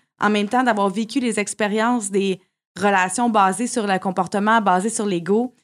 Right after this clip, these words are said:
que justement, on savait pas ce qu'on avait de besoin. Mais rendu à un certain âge, on, on veut plus vivre ça. Donc, c'est là que, tu sais, une, une coach ou une consultante va rentrer en ligne de compte. Tu sais, au moment que la femme ou l'homme arrive et dit, «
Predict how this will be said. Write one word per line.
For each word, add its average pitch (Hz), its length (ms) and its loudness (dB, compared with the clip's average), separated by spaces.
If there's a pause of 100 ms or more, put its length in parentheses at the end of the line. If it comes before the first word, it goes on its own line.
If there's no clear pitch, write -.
(140)
que 208 100 2
justement, 220 380 2
on - 20 2
savait 214 200 2
pas 247 140 -2
ce - 60 -6
qu'on 233 80 -2
avait 190 200 0
de 185 40 -6
besoin. 185 400 0 (320)
Mais 202 80 2
rendu 202 220 2
à 320 60 4
un 311 40 4
certain 240 420 -2
âge, 262 360 -2 (720)
on, 196 200 4
on 190 100 0
veut 190 200 0
plus 330 220 -2
vivre 233 200 2
ça. 240 320 -2
Donc, 208 300 -6
c'est 220 80 -4
là 254 160 0
que, 277 100 -2
tu 220 100 -6
sais, 247 100 0
une, 226 180 0
une 214 80 0
coach 233 420 -2
ou 202 120 -4
une 190 80 -2
consultante 214 540 -2
va 208 120 -2
rentrer 185 320 -4
en 220 40 -2
ligne 208 160 -2
de 180 120 -2
compte. 233 300 -2
Tu - 60 -18
sais, 220 60 -4
au 202 40 -2
moment 202 260 -2
que 240 60 -6
la - 120 -2
femme 240 320 0
ou 208 60 0
l'homme 220 240 0
arrive 214 320 0
et - 40 -14
dit, « 190 140 -8